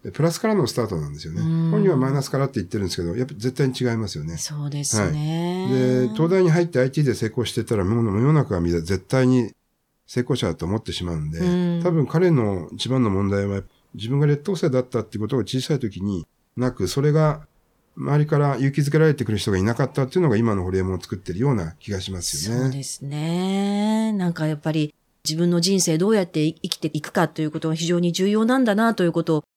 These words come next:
Speaker 2: ますます教えてくれるね、
Speaker 1: はい。
Speaker 2: 先週の本とぜひ比較して、
Speaker 1: あ、
Speaker 2: えー、
Speaker 1: 本自体はめっちゃいい本です。
Speaker 2: 読んでね。
Speaker 1: はい。
Speaker 2: はい。
Speaker 1: ぜひ読んでください。
Speaker 2: い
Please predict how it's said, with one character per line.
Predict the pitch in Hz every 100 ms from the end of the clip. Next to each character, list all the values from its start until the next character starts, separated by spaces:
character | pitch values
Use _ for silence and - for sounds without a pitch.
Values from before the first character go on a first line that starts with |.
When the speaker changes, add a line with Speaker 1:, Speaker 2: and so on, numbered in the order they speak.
| -
Speaker 2:
ま | 170
す | 311
ま | 277
す | 180
教 | 160 190
え |
て | 170 165
く | 156
れ | 156
る | 151
ね、 | 208
Speaker 1:
は |
い。 | 214 _ -
Speaker 2:
先 | 233 240
週 | 247
の | 233
本 | 240 208
と |
ぜ | 185 294
ひ | 202
比 | -
較 | 196 190
し | 175
て、 | -
Speaker 1:
あ、 |
Speaker 2:
え | 202 185 - -
ー、 |
Speaker 1:
本 | 175 -
自 | 226
体 | 208
は | 147
め | 131
っ |
ち | -
ゃ | 135
い |
い |
本 | 127 104
で | 87
す。 | 80
Speaker 2:
読 | 101 98
ん |
で |
ね。 | 87
Speaker 1:
は |
い。 | 120
Speaker 2:
は |
い。 |
Speaker 1:
ぜ |
ひ | 127
読 | 127
ん | 117
で |
く | 98
だ | 90
さ | 92
い。 |
Speaker 2:
い | 87